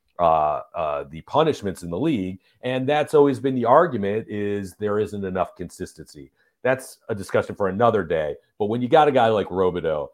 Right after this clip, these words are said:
and you're talking about nine suspensions for forty-seven games over three years, somebody needs to explain to me, what is the positive of having a guy like that remain in the league?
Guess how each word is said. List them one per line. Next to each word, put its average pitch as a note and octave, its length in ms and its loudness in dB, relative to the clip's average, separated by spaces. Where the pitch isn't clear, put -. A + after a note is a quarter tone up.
and F#2 80 -6
you're G2+ 80 -4
talking A2+ 200 0
about F#2 240 -2
nine G2 520 -4
suspensions F2+ 560 -6
for - 160 -18
forty-seven F2+ 640 -4
games E2+ 380 -8
over E2 240 -6
three F2+ 220 -10
years, D#2+ 340 -6
somebody C3+ 500 2
needs B2 260 -2
to A2+ 100 -2
explain F#2+ 380 -4
to F2 60 -6
me, D#2+ 260 -10
what G2 420 4
is B2+ 160 -2
the - 80 -4
positive A2 840 0
of F#2+ 120 -4
having G2 360 -2
a F2+ 40 -6
guy E2 220 -2
like D#2+ 220 -4
that D#2 160 -8
remain D2+ 340 -10
in C#2 60 -14
the C2+ 80 -14
league? A#1+ 180 -20